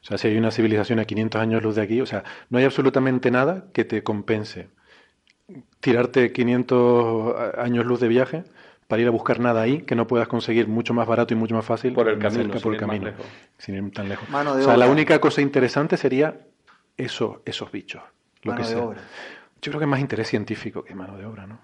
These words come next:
Speaker 1: Pues mano de obra tenemos aquí también. Más
Speaker 3: Sí,
Speaker 1: barata.
Speaker 3: yo
Speaker 1: ¿Tú sabes lo que es traer gente desde quinientos años luz de distancia? Hay gente más cerca.
Speaker 2: Yo creo que a mí este tema me provoca,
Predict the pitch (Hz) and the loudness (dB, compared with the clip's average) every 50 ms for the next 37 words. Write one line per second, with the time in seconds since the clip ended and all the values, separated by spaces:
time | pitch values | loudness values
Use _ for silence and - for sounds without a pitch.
0 | _ _ _ 110 107 120 131 147 139 135 143 147 131 123 123 117 110 104 104 117 | _ _ _ -4 -2 0 2 4 4 4 2 2 0 -2 -2 -2 -4 -4 -6 -6
1 | - 101 95 92 101 110 110 107 - _ _ _ _ _ _ _ _ _ _ _ | -8 -8 -10 -10 -10 -12 -12 -14 -18 _ _ _ _ _ _ _ _ _ _ _
2 | _ 117 117 117 113 110 120 117 - 101 107 - - - - 123 - 196 220 226 | _ 0 2 2 4 2 2 2 0 -4 -6 -10 -14 -8 -8 2 2 4 4 6
3 | 151 143 - 123 120 - 131 123 123 - 127 120 110 107 117 110 110 - 117 120 | 4 4 2 2 2 2 2 -2 0 2 0 0 2 0 -2 -2 -2 -2 -2 -2
4 | 117 - 120 117 110 110 107 110 110 104 - - 127 131 - - 117 - _ _ | 0 -2 -2 -2 -2 -4 -2 -2 -2 -4 -4 -6 -8 -8 -8 -12 -16 -16 _ _
5 | _ _ - - - - - - - - - - 120 - 175 175 185 165 123 101 | _ _ -20 -20 -20 -20 -20 -20 -20 -12 -4 -2 0 2 4 4 4 4 4 4
6 | - 131 - - 120 - - - - 117 117 127 131 135 147 151 160 156 156 147 | 2 0 0 0 -2 -4 -4 -14 -16 -2 0 0 2 2 2 2 2 0 2 2
7 | 139 127 123 120 - - - 123 135 170 180 180 208 196 202 190 190 185 185 175 | 2 4 4 2 0 0 0 0 0 0 0 -2 -2 -2 0 -2 -2 0 0 0
8 | 160 143 - 135 135 139 143 143 147 135 127 117 113 113 110 110 | -2 -2 -2 -2 0 0 0 0 -2 -2 -2 -4 -6 -8 -10 -16